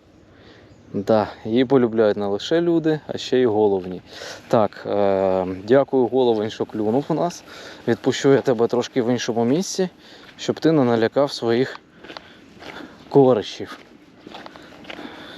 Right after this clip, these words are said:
Надзвичайно цікава риболовля. Ми бачимо, де головень... Плаває. Заходимо до нього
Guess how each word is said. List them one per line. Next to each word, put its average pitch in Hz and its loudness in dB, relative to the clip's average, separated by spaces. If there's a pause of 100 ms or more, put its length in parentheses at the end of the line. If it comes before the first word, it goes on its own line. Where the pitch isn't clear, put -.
(1080)
Надзвичайно 131 2 (800)
цікава 127 2
риболовля. 123 0 (1080)
Ми 120 2
бачимо, 120 0
де 120 2
головень... 113 0 (760)
Плаває. 131 0 (840)
Заходимо 120 2
до 117 0
нього 170 0